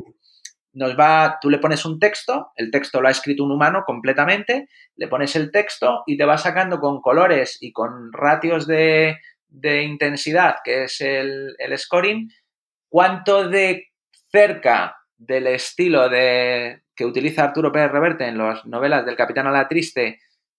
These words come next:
eh, tiene esa palabra y cuánto no, ¿no? Entonces,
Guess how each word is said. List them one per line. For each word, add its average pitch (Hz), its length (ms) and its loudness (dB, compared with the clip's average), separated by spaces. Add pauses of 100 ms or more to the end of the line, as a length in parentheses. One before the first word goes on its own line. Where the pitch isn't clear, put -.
eh, 113 600 -10
tiene 190 440 2
esa 131 240 -2
palabra 202 600 2
y 131 160 -10
cuánto 120 400 -6
no, 90 260 -14
¿no? 202 260 -8
Entonces, 139 840 -6